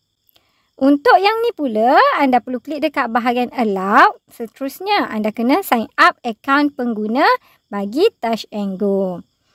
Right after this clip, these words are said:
Sekiranya anda nak tukar kepada bahasa Melayu, anda boleh klik dekat bahagian menu bahasa dekat atas ni. Okey?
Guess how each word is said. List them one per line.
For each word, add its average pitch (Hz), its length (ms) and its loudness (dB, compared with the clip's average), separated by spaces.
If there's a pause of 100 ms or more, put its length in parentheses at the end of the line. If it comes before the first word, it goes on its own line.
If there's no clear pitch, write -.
(300)
Sekiranya 339 480 -2
anda 285 160 2
nak 269 160 0
tukar 285 320 -4
kepada 233 320 -2
bahasa 233 320 0
Melayu, 254 560 0
anda 214 240 -2
boleh 226 160 -2
klik 285 160 -6
dekat 233 240 -4
bahagian 208 400 -4
menu 214 240 0
bahasa 202 400 -2
dekat - 240 -12
atas - 160 -12
ni. 180 160 -14 (160)
Okey? 302 180 4